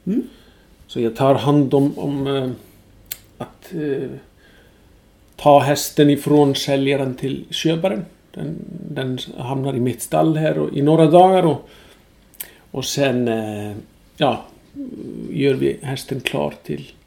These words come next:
Speaker 2: till export.
Speaker 1: Mm.
Speaker 2: Och sen, eh, har vi också hästar lite i träning och säljer och föder lite upp. Och vi liksom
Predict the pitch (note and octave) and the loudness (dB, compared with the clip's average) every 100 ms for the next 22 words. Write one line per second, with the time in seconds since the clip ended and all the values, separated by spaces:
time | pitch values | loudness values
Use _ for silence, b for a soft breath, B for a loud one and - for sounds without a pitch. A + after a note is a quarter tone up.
0 | _ - D3+ C#3 - - C#3 - - - | _ 0 2 2 0 -4 -4 -6 -20 -20
1 | _ _ - G#3 - - _ b b b | _ _ -4 -4 -4 -10 _ b b b
2 | b _ - - D3 C#3 C3+ C#3+ D3 C3+ | b _ -4 2 4 4 2 0 0 0
3 | C#3 - C3 B2+ C3 B2 - A2+ B2 - | -2 -6 -8 -4 -2 -2 -4 -6 -8 -6
4 | B2+ B2 C3+ C3 C3+ - B2 B2 B2+ B2 | -6 -4 -2 -2 -2 0 -2 0 0 2
5 | B2+ B2+ A#2+ - - - - - C#3 C3 | 2 2 -2 -6 -10 -18 -14 -4 0 2
6 | B2+ B2 B2 C3+ C#3 D3 B2+ B2+ D3 C#3+ | 4 2 2 -2 -2 2 2 2 -2 -4
7 | B2 C#3 C#3 - - D#3 D#3+ - - D3+ | -4 -4 -4 -8 -14 -6 -6 -6 -6 -4
8 | C3+ | -4